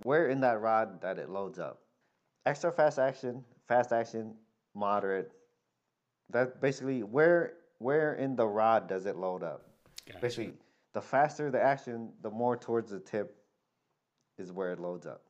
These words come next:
Speaker 1: Basically, if it's fast, it's near the tip. Like, you go, don't go, you can start from extra fast, is closer to the tip than fast. And basically, as you move down the rod, like, where it bends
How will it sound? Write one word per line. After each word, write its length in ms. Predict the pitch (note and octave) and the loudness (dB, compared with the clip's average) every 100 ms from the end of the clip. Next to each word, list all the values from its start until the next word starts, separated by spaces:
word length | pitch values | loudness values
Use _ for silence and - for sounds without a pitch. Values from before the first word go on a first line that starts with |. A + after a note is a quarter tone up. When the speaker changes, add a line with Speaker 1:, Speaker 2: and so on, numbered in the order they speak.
| _ _ | _ _
Speaker 1:
Basically, 280 | C#3+ C#3 B2 | -6 -2 0
if 80 | C3+ | 2
it's 140 | E3 | 0
fast, 400 | - E3 F#3+ G3 | 2 2 0 -4
it's 180 | - - | -14 -10
near 140 | C#3 C#3+ | -8 -6
the 80 | |
tip. 420 | C3 B2 B2 - _ _ _ _ _ - | -4 0 0 -2 _ _ _ _ _ -10
Like, 160 | D#2+ - - | -10 -12 -12
you 120 | A2 | -4
go, 120 | A2 | -2
don't 320 | G#2+ G#2+ G#2+ - - _ - | 0 0 -2 -8 -20 _ -12
go, 200 | G#2+ - _ _ | -10 -10 _ _
you 100 | A#2 A#2+ | -10 -6
can 100 | - | -4
start 280 | - A#2+ - | 0 0 -2
from 140 | G2 - | -8 -2
extra 260 | C#3+ B2 | -2 -4
fast, 320 | - A2 A2+ | -4 -4 -4
is 120 | F#2 - | -8 -10
closer 360 | - C#3 C#3+ | -2 -2 -2
to 80 | D3 | -4
the 60 | C3+ | -4
tip 320 | B2+ B2+ - - _ _ | 0 0 -2 -16 _ _
than 100 | A#2+ | -12
fast. 420 | - A2 A2+ A2+ - _ _ | -4 -2 0 -4 -12 _ _
And 80 | A2 | -6
basically, 400 | G#2 C3+ B2+ B2 F#2+ - | -2 -2 -2 -6 -8 -6
as 200 | A2 G#2+ | -4 -4
you 80 | A2 | -4
move 320 | A#2 D3+ C3+ | -2 -4 2
down 360 | B2+ B2+ C3+ B2 | 2 4 2 0
the 100 | G#2+ | 0
rod, 420 | G#2+ G#2+ G2+ F#2+ F#2+ - | 2 4 2 0 -6 -8
like, 180 | G2 F2+ | -6 -2
where 260 | A#2 D3+ C3+ | 2 4 2
it 200 | A#2+ G2 | 0 2
bends 680 | B2+ A#2+ G#2 G2+ F#2+ - | 2 2 0 -8 -12 -20